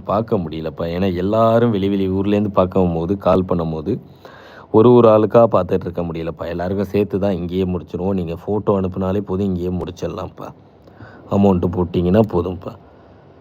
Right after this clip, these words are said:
அறுபத்தி மூணு எண்பது பன்னெண்டு ஜீரோ ஜீரோ பதினாறுப்பா ஃபோன் நம்பரு. அறுபத்தி மூணு எண்பது பன்னெண்டு ஜீரோ ஜீரோ பதினாறு ஃபோன் நம்பருப்பா.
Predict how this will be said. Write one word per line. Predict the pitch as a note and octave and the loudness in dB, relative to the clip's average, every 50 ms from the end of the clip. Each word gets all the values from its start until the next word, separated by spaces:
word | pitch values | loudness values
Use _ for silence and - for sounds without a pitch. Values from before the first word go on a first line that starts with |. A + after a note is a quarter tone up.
| - _ - - - - - - - | -20 _ -20 -20 -20 -20 -20 -6 -2
அறுபத்தி | F#2+ F#2+ G2+ G#2+ G#2+ A2 F#2 - A2 G#2 | 2 4 4 6 6 4 4 2 2 4
மூணு | G2+ G2 F#2+ F#2+ G2+ A#2+ D3 C#3 A2+ F2+ | 4 4 4 6 6 6 6 6 4 2
எண்பது | E2+ F#2 G2 G#2 G2+ G#2 G#2 G2 G2+ C3+ D3+ D#3 C#3+ - | 2 2 2 4 4 4 4 6 4 2 0 0 -4 -6
பன்னெண்டு | - F#2 F2+ F#2+ G2 G#2 G#2 G2+ G2 F#2+ B2 C3 G#2 | -4 -2 0 2 2 2 2 2 2 2 2 2 2
ஜீரோ | F2+ F2+ F#2+ G2 G2+ G2+ G2 | 0 -2 0 0 2 2 2
ஜீரோ | E2+ F2+ F#2 F#2 A2+ C3+ C3+ | 0 0 0 0 0 0 0
பதினாறுப்பா | - F#2+ F#2 F#2+ F#2+ F#2+ F#2+ F2+ E2+ D#2+ D#2+ - - C#2+ - - - - - | -2 -2 0 2 2 2 2 0 0 -2 -6 -8 -10 -10 -10 -14 -18 -20 -20
ஃபோன் | - - G#2 G2 F#2+ F2+ | -6 -2 0 2 2 2
நம்பரு. | E2 D#2 D#2 D#2 D#2 - - - - - - - _ _ _ - - - - - - - - - - - - - - | 0 -2 -4 -6 -8 -8 -10 -14 -18 -20 -20 -20 _ _ _ -20 -20 -20 -20 -20 -20 -20 -20 -20 -20 -20 -20 -12 -4
அறுபத்தி | F2 F2+ F#2+ G2+ G#2 G#2 F#2 - G2+ F#2 | 0 2 4 4 4 4 2 2 0 2
மூணு | F2 F2+ F2+ F2+ G2+ B2 D3 C#2 C2+ C2+ F2+ | 2 2 2 2 2 0 0 -2 -2 0 2
எண்பது | F#2 F#2+ G2 G2+ G2 G2 F#2 G2 B2+ D#3+ F3 E3 - - | 2 4 4 4 4 4 4 2 2 0 0 -4 -8 -6
பன்னெண்டு | - F#2+ F#2 F#2 F#2+ G2 G2 G2 F#2+ C3+ D#3+ G#3 - - - - - - | -2 0 2 4 4 6 4 6 4 4 2 2 0 -8 -14 -18 -16 -6
ஜீரோ | - G2 G2+ G2+ G#2 F#2+ | 0 2 4 6 6 4
ஜீரோ | F2 E2+ F#2 F#2+ A#2 D3+ G3 C#3+ - - | 4 4 2 4 4 4 2 0 -4 -6
பதினாறு | - F#2+ F#2+ F#2 G2 G2+ G2 F#2+ F2+ F#2+ C#3+ F3+ | -2 0 2 4 4 4 4 4 4 2 0 0
ஃபோன் | F#3 - - - G2+ F#2+ F#2 | -2 -6 -4 -2 0 2 2
நம்பருப்பா. | F2+ F2 E2+ D#2+ F2 D#2+ - - - | 2 0 -2 -4 -6 -8 -8 -10 -12